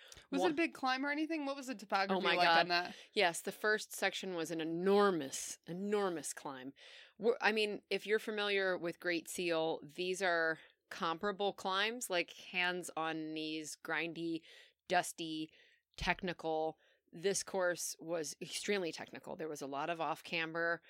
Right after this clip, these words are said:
Speaker 2: Um, there were a few tiny road sections, but, um,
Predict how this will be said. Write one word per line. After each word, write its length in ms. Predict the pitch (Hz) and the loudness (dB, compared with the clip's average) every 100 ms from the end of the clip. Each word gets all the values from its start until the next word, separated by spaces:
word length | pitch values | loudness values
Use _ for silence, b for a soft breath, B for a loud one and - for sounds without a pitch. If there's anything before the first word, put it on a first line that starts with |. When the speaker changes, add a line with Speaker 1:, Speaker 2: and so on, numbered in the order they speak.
| B B B | B B B
Speaker 2:
Um, 360 | 165 165 156 151 | -6 -6 -6 -4
there 100 | 175 | -2
were 200 | 170 175 - | -2 -4 -6
a 120 | 202 196 | -4 -4
few 240 | - 226 | -6 -6
tiny 460 | 214 - 208 208 214 | -6 0 2 2 2
road 280 | 214 220 196 | 2 0 0
sections, 680 | 240 220 - 233 240 226 - | -2 0 -2 -2 -4 -6 4
but, 220 | 190 180 | 4 6
um, 260 | 180 175 | 2 0